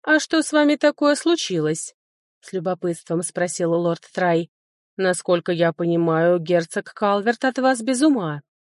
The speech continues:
Возможно, но я его не люблю. Я не собираюсь становиться его любовницей, даже официальной. Лорд Трай рассмеялся. "А ведь я его предупреждал.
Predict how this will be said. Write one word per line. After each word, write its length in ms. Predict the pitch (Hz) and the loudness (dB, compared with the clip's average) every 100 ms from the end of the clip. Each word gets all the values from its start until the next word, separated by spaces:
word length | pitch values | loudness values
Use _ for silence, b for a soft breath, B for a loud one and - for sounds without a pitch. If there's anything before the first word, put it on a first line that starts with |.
| _ _ _ 233 | _ _ _ 0
Возможно, 720 | 285 208 175 156 - 156 156 _ _ _ | 0 2 -4 -4 -4 -6 -8 _ _ _
но 120 | 269 | -2
я 180 | 269 277 | 2 2
его 220 | 170 151 | 2 0
не 160 | 160 156 | -2 -2
люблю. 400 | 156 165 160 160 _ _ _ | -2 -2 -2 -4 _ _ _
Я 160 | - 220 | -2 0
не 120 | 226 | 0
собираюсь 500 | - 240 277 254 190 | 0 0 2 2 0
становиться 640 | - - 180 175 175 - | -6 -4 -2 0 -2 -4
его 180 | 190 175 | -4 -2
любовницей, 800 | 180 175 175 170 175 - 180 175 - _ 190 | -2 0 -2 0 -4 -2 -4 -4 -8 _ -2
даже 340 | 185 175 240 | 2 2 0
официальной. 800 | 214 170 - 170 160 160 160 160 _ _ _ _ _ | -2 -6 -2 0 2 2 2 -2 _ _ _ _ _
Лорд 420 | 180 180 175 - - | -6 -2 -2 -4 -8
Трай 400 | 190 185 214 233 - | -2 0 0 -2 -8
рассмеялся. 960 | 196 - 220 202 175 165 - 170 160 _ _ _ _ - | -12 -6 -4 -2 -4 -6 -4 -4 -4 _ _ _ _ -2
"А 160 | 247 | 2
ведь 240 | 247 269 277 | 2 0 0
я 260 | 254 240 | 2 4
его 300 | 226 226 233 | 4 4 2
предупреждал. 1080 | 220 233 214 220 240 262 233 180 165 160 | 2 0 2 0 2 0 0 2 2 2